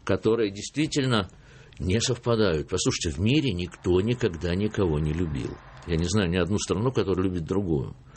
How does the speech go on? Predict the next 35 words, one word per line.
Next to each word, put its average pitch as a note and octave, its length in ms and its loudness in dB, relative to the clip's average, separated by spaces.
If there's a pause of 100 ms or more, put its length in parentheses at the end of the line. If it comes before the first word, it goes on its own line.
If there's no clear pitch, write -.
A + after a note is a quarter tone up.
(360)
Но, G#2 140 0
тем C#3 220 0
не C3 100 2
менее, C3 280 4
мы F2+ 100 2
живем A#2+ 400 2
на F#2 100 -2
маленьком A2+ 640 0
земном D2+ 360 -2
шаре. E2 380 -2
Если C2+ 180 -2
мы G2+ 120 0
хотим, G#2+ 260 0
чтобы C#2+ 180 -4
наши F2 240 0
жи-, F#2 220 2
дети D#2+ 380 -2
жили C#2+ 340 -4
в D2 100 -6
мире, D3+ 340 0 (600)
мы F#2+ 100 2
должны G#2+ 300 0
договариваться. A#2+ 880 -4 (640)
Мы F#2+ 140 0
должны A#2+ 260 2
находить B2 720 -2
пути F2+ 520 -2 (300)
для F#2+ 200 0
того, A2 180 4
чтобы A2+ 240 -4
на G2+ 100 -2
земле A#2+ 300 2
не E2 160 0
было E2+ 180 2
войны. A2 480 0